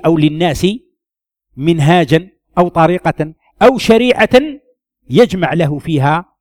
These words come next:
بين خير الدنيا والآخرة، بين ال-،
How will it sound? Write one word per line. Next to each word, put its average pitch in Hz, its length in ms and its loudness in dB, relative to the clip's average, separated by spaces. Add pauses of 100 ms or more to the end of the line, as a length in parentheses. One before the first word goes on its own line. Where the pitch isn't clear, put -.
(180)
بين 151 320 -2
خير 143 260 -4
الدنيا 143 480 -4 (280)
والآخرة، 147 760 -2 (400)
بين 180 340 0 (800)
ال-، 147 1200 -2